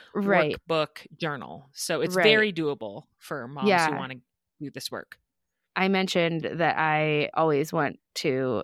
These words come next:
Speaker 1: focus on a devotional at this time of year, and it's kind of like that. It's just not faith-based. So
Speaker 2: Mm.
Speaker 1: it's really more so based on just planning around your values. So if faith would be part of your values, then of course that could be incorporated in it. So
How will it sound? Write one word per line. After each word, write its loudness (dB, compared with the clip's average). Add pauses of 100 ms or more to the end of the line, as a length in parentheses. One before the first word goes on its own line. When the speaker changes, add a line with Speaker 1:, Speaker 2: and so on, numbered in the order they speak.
(140)
Speaker 1:
focus 0
on 2
a -2
devotional 0
at 0
this 2
time 4
of 4
year, 4
and 2 (460)
it's 2
kind 2
of 4
like 4
that. 4
It's 2
just 0
not 0
faith-based. 0
So 4
Speaker 2:
Mm. 0
Speaker 1:
it's -4
really 2
more 0
so -2
based -4
on -2
just -10 (100)
planning -2
around 2
your 2
values. 0
So 0
if -6 (100)
faith -2
would -10
be -10
part 2
of -2
your -2
values, 0
then -2
of -10
course -4 (320)
that 0
could -6
be -2
incorporated -2
in 0
it. -4
So 2